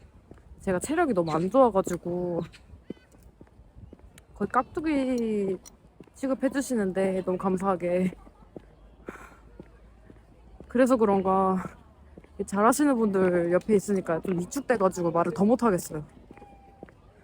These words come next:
그래도 재미는 있어요. 다 같이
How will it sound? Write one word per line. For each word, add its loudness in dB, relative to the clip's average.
그래도 -8
재미는 2
있어요. -8
다 -8
같이 -6